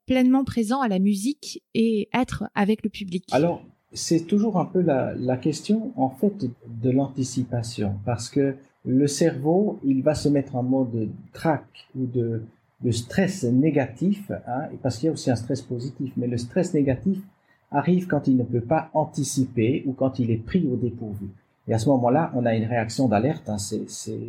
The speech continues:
Speaker 2: c'est un fonctionnement, euh, organique très, très puissant qui fait que dans, dans une situation, entre guillemets, de désarroi,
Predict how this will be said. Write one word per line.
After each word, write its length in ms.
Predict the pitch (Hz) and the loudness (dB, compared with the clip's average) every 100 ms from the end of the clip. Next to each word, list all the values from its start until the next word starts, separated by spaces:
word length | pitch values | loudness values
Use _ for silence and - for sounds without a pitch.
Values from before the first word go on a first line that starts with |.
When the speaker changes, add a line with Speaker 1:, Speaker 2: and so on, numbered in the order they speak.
| 113 - - - - - - - - - - _ _ _ _ | -12 -14 -18 -20 -20 -20 -20 -14 -12 -12 -18 _ _ _ _
Speaker 2:
c'est 180 | 120 | -2
un 80 | 127 | -2
fonctionnement, 840 | 135 156 - 135 123 131 139 117 - | 0 -2 2 2 4 2 2 0 -2
euh, 560 | 113 110 107 107 - - | -2 -2 -4 -6 -10 -4
organique 600 | 135 117 123 135 135 - - | -2 0 0 2 0 -4 -8
très, 300 | - 180 175 | 0 2 2
très 640 | 143 135 127 123 120 117 113 | 0 2 2 0 -2 -6 -2
puissant 540 | 123 - 117 127 196 - _ _ _ _ | -2 -2 0 -2 -2 -10 _ _ _ _
qui 120 | 156 | -6
fait 200 | 139 - | 0 0
que 200 | - 143 - - - 139 | 2 0 -2 -12 -12 -4
dans, 280 | 127 90 135 | -4 -4 -4
dans 220 | 131 131 | 0 0
une 420 | 113 123 120 117 | 0 -2 -2 -4
situation, 760 | 117 208 190 147 - 165 143 - | 0 0 2 2 2 0 -2 -2
entre 260 | 135 131 139 | -4 -2 -2
guillemets, 320 | 143 139 117 | 0 0 2
de 100 | 107 | 0
désarroi, 720 | 110 160 131 107 101 123 185 | 2 2 2 0 -2 -2 -4